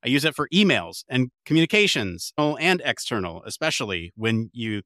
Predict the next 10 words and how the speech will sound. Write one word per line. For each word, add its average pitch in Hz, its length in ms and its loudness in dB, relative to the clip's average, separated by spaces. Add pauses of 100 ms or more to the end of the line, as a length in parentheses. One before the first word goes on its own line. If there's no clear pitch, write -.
think 120 160 -4
about 110 220 -2
how 139 140 0
to 123 160 -8
phrase 156 480 0
something 110 480 -4
going 131 340 2
out 131 320 0 (540)
to 147 340 4 (100)
a 110 220 -2